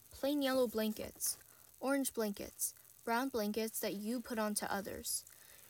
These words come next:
You just put the blanket on others by only looking at them or hearing them,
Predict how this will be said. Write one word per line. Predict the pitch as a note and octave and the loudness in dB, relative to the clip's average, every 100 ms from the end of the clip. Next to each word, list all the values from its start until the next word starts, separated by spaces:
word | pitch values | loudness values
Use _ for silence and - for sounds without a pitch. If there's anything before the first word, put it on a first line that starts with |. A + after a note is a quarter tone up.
| - | -8
You | B3 | -2
just | - - | 2 2
put | E4 | 2
the | - | 0
blanket | B3+ G#3+ A3 D4 | 2 2 2 0
on | G#3+ C#4 | 0 2
others | G3+ G3+ G3+ - - - - | 2 0 0 -2 -4 -12 -2
by | A#3+ | 0
only | A#3+ A#3+ A#3+ | 2 2 0
looking | A3 G#3 C4 C#4 G#3 | 0 0 0 0 0
at | F3 - | -2 -4
them | E3+ C#3+ - - - | -8 -8 -12 -18 -12
or | - | -6
hearing | B3+ - C4+ A3 D#3+ | -4 0 0 0 -2
them, | A#2 G#3+ | -6 -8